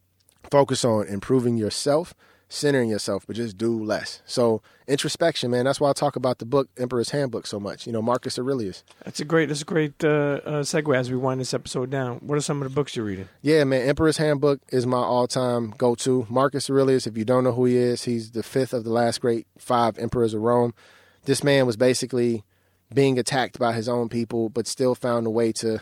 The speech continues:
Speaker 1: look at every relationship as important and see what he would learn from each relationship to help people that wanted to hurt him. Um, always try to read my word daily. Um, right now, um, I've finished a book called How Children Succeed,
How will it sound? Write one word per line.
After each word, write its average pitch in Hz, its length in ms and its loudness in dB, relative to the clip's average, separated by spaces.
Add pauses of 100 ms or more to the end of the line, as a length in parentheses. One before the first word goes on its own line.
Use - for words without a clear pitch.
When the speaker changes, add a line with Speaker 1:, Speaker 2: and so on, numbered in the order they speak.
(120)
Speaker 1:
look 131 200 -2
at 120 60 0
every 127 240 2
relationship 117 580 0
as 107 160 0
important 107 440 -2
and 101 80 -8
see 120 180 -4
what 113 160 -2
he 127 100 -8
would 110 140 -4
learn 113 220 -2
from 110 140 -6
each 104 140 -6
relationship 107 460 -4
to - 80 -6
help 113 240 -2
people 110 240 -6
that 101 100 0
wanted 98 220 -4
to 98 80 -8
hurt 120 200 -2
him. 117 220 -6 (560)
Um, 110 320 -2
always 131 360 2
try 127 160 0
to 123 60 2
read 123 200 2
my 117 100 0
word 117 300 2
daily. 117 380 2 (440)
Um, 117 240 0
right 135 180 6
now, 127 360 2 (220)
um, 113 360 -2 (140)
I've 120 180 -6
finished 139 300 2
a - 20 -2
book 131 220 0
called 123 180 2
How 120 140 0
Children 120 320 -2
Succeed, 131 520 -2